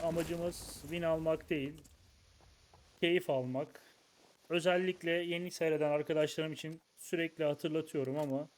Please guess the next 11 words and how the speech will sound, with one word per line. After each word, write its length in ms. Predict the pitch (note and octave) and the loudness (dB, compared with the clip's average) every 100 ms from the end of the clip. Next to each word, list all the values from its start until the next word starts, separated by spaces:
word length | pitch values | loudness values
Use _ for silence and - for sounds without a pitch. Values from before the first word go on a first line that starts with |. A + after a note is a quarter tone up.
| _ - - - - _ _ _ _ _ _ - _ _ _ _ | _ -20 -18 -18 -20 _ _ _ _ _ _ -20 _ _ _ _
burada 500 | F#3+ F3+ E3 E3 F3 _ - | 2 4 6 4 2 _ -16
keyif 440 | - E3+ F#3 - | -2 0 0 4
aldığım, 480 | D#3 D3 C3 C3+ D3+ _ _ _ _ _ - _ _ _ _ | 4 4 0 -4 -6 _ _ _ _ _ -20 _ _ _ _
eğlendiğim 640 | D#3+ E3+ E3+ E3+ E3 E3+ | 0 4 6 4 2 0
maçları 400 | E3 E3 - E3 | 2 2 2 -2
paylaşıyorum. 760 | D#3+ D3 C#3 B2 - C3 B2+ C#3+ - _ _ | 2 2 2 -2 -4 -6 -4 -8 -14 _ _
Pek 180 | F3 D#3+ | -4 -4
çok 220 | - D3+ | -4 -4
maç 300 | D3+ D3+ - | 0 -2 0
yapıyorum 500 | D3+ - E3+ C3+ D3+ D3+ | -4 -2 0 0 -2 -6
ama 340 | D3+ D3+ F3 | -2 -2 -4